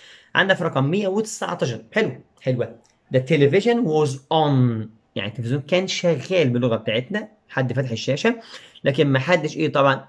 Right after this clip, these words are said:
ما حدش كان بيتفرج. إمتى؟ لاحظ لما سعادتك لقيت التلفزيون شغال، هنا بيتكلم عن الاستمرارية، أيوه. في حدث كان شغال اللي هو إيه؟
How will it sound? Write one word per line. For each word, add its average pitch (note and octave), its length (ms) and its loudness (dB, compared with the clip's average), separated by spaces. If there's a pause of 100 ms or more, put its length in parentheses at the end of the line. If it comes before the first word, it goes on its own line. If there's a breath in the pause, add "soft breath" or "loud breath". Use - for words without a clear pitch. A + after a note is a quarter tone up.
ما A2+ 100 -4
حدش B2 380 -4
كان A#2+ 220 -4
بيتفرج. D#3+ 540 0 (120)
إمتى؟ F#3 320 2 (480 soft breath)
لاحظ C3 340 0
لما A2+ 100 0
سعادتك A#2+ 420 -6
لقيت B2+ 120 -4
التلفزيون B2+ 260 -4
شغال، A#2 500 -4 (120)
هنا C3 140 0
بيتكلم C3 260 -4
عن A#2+ 60 -4
الاستمرارية، C3 760 0
أيوه. B2+ 300 -4 (340 soft breath)
في A3 140 2
حدث A#3 320 0
كان F#3+ 120 -2
شغال E3 460 0 (140)
اللي C3+ 140 2
هو C3 100 6
إيه؟ B2+ 220 4